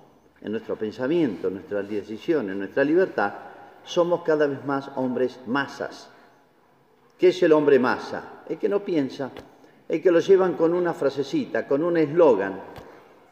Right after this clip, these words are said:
que si uno lo analiza un poquitito, es una locura, una tontera, lo que sea. Bueno, las multitudes, y eso que dicen también, "El pueblo siempre tiene razón,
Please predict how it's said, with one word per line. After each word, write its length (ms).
que 80
si 140
uno 180
lo 80
analiza 420
un 60
poquitito, 800
es 100
una 160
locura, 440
una 240
tontera, 500
lo 120
que 100
sea. 340
Bueno, 320
las 140
multitudes, 880
y 80
eso 220
que 100
dicen 380
también, 520
"El 120
pueblo 300
siempre 400
tiene 240
razón, 640